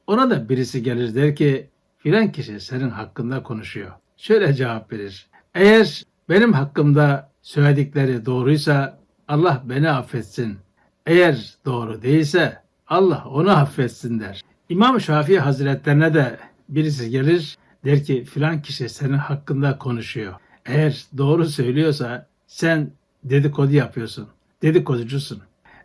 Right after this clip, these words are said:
Eğer doğru söylemiyorsan sen bir fasık adamsın der. Bir Allah dostuna gelir, der ki birisi, "Filan kişi senin hakkında konuştu."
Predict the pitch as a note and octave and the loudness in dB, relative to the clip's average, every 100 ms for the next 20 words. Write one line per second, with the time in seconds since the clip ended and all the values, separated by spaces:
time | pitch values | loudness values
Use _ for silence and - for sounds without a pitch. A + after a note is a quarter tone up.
0 | _ C#3+ D#3 D#3 D3 - _ _ C#3 C#3 | _ 4 6 6 2 -8 _ _ -2 2
1 | C#3+ C#3+ B2+ C#3 D#3 A2 A2 - C#3 C3+ | 2 2 0 2 2 0 -4 -2 -2 -2
2 | - _ _ - C#3 B2 G#2+ G#2+ G2 A#2+ | -6 _ _ -8 -6 -4 -6 -10 -8 -10
3 | G#2+ - C3+ G2+ F#2+ F#2 G#2 F2+ E2 - | -10 -10 -10 -10 -12 -14 -16 -14 -14 -18
4 | - _ _ - G#3 - C#3+ E3 D3+ D3 | -20 _ _ -2 -2 2 4 4 4 2
5 | C#3 - D3 C#3+ C3+ _ _ _ D3 D3 | -2 2 2 2 -2 _ _ _ 4 6
6 | C#3+ - - - D#3+ D#3+ D3 G#2+ B2+ C3+ | 4 0 -14 -2 0 0 -2 -4 -2 -2
7 | B2+ C#3 B2+ - _ _ - D3+ A3 G3+ | -2 -2 -4 -6 _ _ -4 0 0 0
8 | C3 A2+ - C#3+ D3 - - C3 B2+ C#3 | -6 -10 -6 -4 -2 -4 -8 -4 -2 -4
9 | B2+ A2+ - - | -6 -8 -12 -16